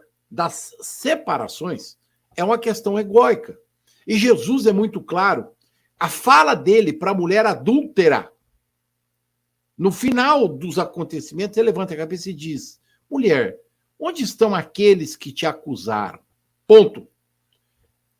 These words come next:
A acusação aí não é só pessoal dos homens, é a da consciência,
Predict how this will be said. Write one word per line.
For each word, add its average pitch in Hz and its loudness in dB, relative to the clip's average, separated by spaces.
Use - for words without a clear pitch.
A 240 10
acusação 233 -2
aí 196 -2
não 202 0
é 269 -2
só 269 -2
pessoal 185 0
dos 151 -8
homens, 151 -4
é 226 4
a 247 6
da 226 2
consciência, 277 -2